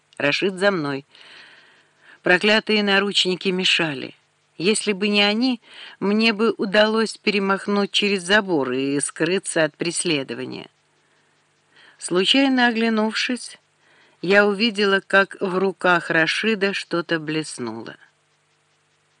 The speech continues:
Через несколько секунд до меня дошло, что это пистолет. Неужели конец? Нет, бежать, бежать вперёд, не жалея сил. Там люди, они помогут мне.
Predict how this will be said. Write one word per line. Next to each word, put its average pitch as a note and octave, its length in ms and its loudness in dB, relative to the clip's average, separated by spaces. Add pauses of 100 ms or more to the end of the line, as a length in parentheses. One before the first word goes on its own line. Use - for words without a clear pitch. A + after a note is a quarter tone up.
Через D3 320 -2
несколько F3 600 -2
секунд F3 680 -2
до F3 140 2
меня F3+ 360 0
дошло, F3+ 480 -2
что - 200 -6
это F3+ 280 -4
пистолет. E3+ 640 -4 (1300)
Неужели D#3+ 400 -4
конец? C3 640 -14 (560)
Нет, D3+ 400 -6
бежать, E3+ 480 -4
бежать G3 380 0
вперёд, A3+ 480 0 (400)
не G#3 160 2
жалея G3 460 0
сил. D3 420 -6 (520)
Там B3+ 200 4
люди, G3+ 360 0
они F#3 260 0
помогут F3 640 0
мне. E3+ 300 -4